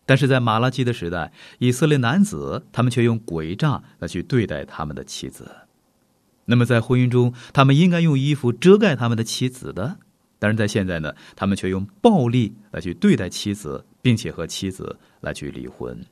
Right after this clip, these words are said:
那么在初代教会，哥林多教会啊，就出现了奸淫罪的问题。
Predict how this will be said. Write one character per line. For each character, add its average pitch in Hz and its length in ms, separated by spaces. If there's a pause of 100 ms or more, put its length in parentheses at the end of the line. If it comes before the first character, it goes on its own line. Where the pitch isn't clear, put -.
(640)
那 120 100
么 123 80
在 123 300
初 143 220
代 135 100
教 113 240
会， 98 320 (220)
哥 151 100
林 131 140
多 131 120
教 120 140
会 87 160
啊， 69 140 (180)
就 95 140
出 95 160
现 92 160
了 85 100
奸 120 260
淫 82 220
罪 98 160
的 78 80
问 76 160
题。 65 400